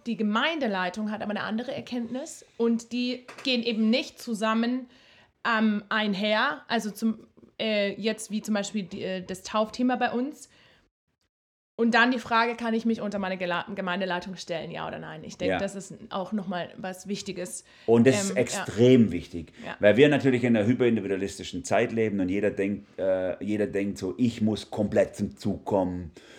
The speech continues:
Speaker 2: und dieser rebellische Grundzug in unserem Herzen einfach drin ist, ich muss mein Ding machen und keiner darf mich darin beschneiden. Das auch als einen sündigen Zug unserer Kultur zu erkennen und zu entlarven, ich müsste mein Ding machen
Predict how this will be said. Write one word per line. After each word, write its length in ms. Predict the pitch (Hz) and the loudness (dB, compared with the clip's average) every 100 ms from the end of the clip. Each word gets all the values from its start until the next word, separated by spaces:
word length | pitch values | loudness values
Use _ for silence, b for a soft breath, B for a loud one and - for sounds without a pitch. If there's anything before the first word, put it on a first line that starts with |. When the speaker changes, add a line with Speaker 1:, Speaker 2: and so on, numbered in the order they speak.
| B B | B B
Speaker 2:
und 200 | 98 95 | -2 -2
dieser 340 | 95 98 92 | 0 2 2
rebellische 540 | 92 95 95 95 98 90 | 0 0 0 0 -4 -4
Grundzug 400 | 98 98 95 90 | -4 -4 -2 -2
in 80 | 90 | -2
unserem 220 | 82 80 | -4 -6
Herzen 320 | 82 78 87 | -8 -8 -8
einfach 260 | 71 80 - | -8 -10 -12
drin 240 | 87 85 | -8 -8
ist, 220 | 82 80 | -8 -8
ich 160 | 87 90 | -10 -8
muss 180 | 87 87 | -8 -6
mein 260 | 80 87 | -6 -6
Ding 240 | 90 87 85 | -6 -6 -4
machen 420 | 85 - 95 90 | -6 -6 -6 -6
und 220 | 82 87 B B B | -8 -12 B B B
keiner 240 | - 90 | -4 -2
darf 240 | 80 80 85 | 0 -2 -4
mich 120 | 80 | -8
darin 260 | 85 85 78 | -8 -6 -8
beschneiden. 500 | 80 87 85 87 - B B | -8 -6 -6 -6 -12 B B
Das 260 | 156 170 - | 2 4 4
auch 220 | 113 117 | 4 6
als 260 | 87 98 | 0 0
einen 100 | 101 | -4
sündigen 440 | 98 127 120 110 98 | 0 2 2 0 -2
Zug 220 | 110 98 | -4 -4
unserer 240 | 95 95 | -4 -6
Kultur 400 | - 92 87 104 | -6 -6 -2 -2
zu 100 | - - | -2 -4
erkennen 460 | 80 - 110 110 | -4 -2 0 2
und 160 | 87 87 | 0 -2
zu 80 | 82 | -4
entlarven, 720 | 85 90 92 110 90 98 98 | -4 -2 0 0 0 -4 -4
ich 180 | - 92 | -4 -2
müsste 320 | 95 - 92 | -4 -2 -4
mein 300 | 87 98 - | -2 -2 -4
Ding 220 | 98 87 | -4 -4
machen 460 | 82 90 107 101 | -6 -6 -6 -6